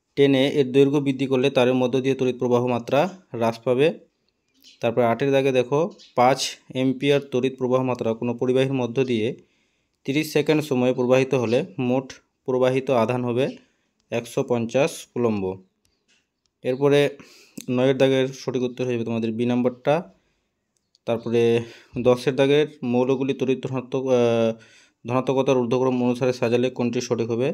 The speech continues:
তো সঠিক উত্তর হয়ে যাবে তোমাদের বি। তারপরে এগারোর দাগে দেখো, সোডিয়াম ক্লোরাইড যোগে সোডিয়াম ও ক্লোরিন পরমাণুর ইলেকট্রন বিন্যাস হলো, সঠিক উত্তর হয়ে যাবে তোমাদের সি।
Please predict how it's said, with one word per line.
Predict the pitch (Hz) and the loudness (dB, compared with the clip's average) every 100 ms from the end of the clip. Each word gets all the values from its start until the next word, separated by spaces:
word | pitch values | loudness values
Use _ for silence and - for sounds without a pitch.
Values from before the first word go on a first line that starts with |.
| - - | -6 -12
তো | 113 | -10
সঠিক | - 117 117 | -6 -6 -6
উত্তর | 117 | -6
হয়ে | 117 | -6
যাবে | 113 | -6
তোমাদের | 110 113 110 107 | -6 -4 -4 -6
বি। | 113 143 214 _ _ _ _ _ _ _ _ _ _ | -4 -4 -4 _ _ _ _ _ _ _ _ _ _
তারপরে | - 113 113 113 113 110 113 - - | -4 -2 0 0 0 -2 -10 -16 -6
এগারোর | 127 131 139 | 0 2 4
দাগে | 135 135 | 4 4
দেখো, | 131 127 143 | 2 0 -2
সোডিয়াম | 135 123 131 | -2 -2 0
ক্লোরাইড | 131 131 127 | 0 2 2
যোগে | 117 120 131 | 2 0 -2
সোডিয়াম | 131 117 123 120 | -2 -2 -2 -2
ও | 123 120 120 120 _ | -2 -2 -2 -8 _
ক্লোরিন | 127 127 127 | -6 -4 -2
পরমাণুর | 123 120 120 113 | -2 -2 0 0
ইলেকট্রন | 113 117 117 113 | -2 -2 -2 -2
বিন্যাস | 113 110 | -4 -6
হলো, | 113 123 165 _ _ _ _ | -4 -6 -6 _ _ _ _
সঠিক | - 123 117 | -8 -6 -4
উত্তর | 117 117 | -4 -4
হয়ে | 117 | -2
যাবে | 113 117 | -2 -2
তোমাদের | 117 110 107 107 | -2 -4 -2 -4
সি। | - 139 170 | -2 -2 -2